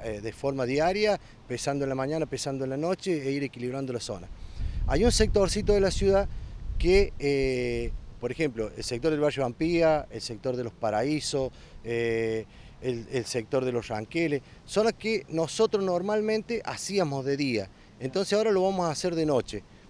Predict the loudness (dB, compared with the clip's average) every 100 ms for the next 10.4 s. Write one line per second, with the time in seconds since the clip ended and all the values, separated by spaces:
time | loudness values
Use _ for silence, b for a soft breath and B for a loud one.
0 | -16 -12 -8 0 0 0 0 0 2 4
1 | 4 4 4 4 2 0 -4 -4 -4 -6
2 | -10 -12 -10 -6 -4 0 0 0 0 -2
3 | -2 -4 -4 -2 -2 0 0 0 0 -2
4 | 0 0 2 0 -2 B B -4 -6 -2
5 | -2 0 -2 -4 -4 -2 0 0 -2 -6
6 | -6 -4 -2 0 -2 -6 -10 -8 -6 -6
7 | -4 -6 -4 -6 -4 -4 -2 -2 -2 -2
8 | 0 -2 0 0 0 2 2 0 -2 -4
9 | B B 0 2 4 2 -4 2 4 4
10 | 2 -2 -4 -10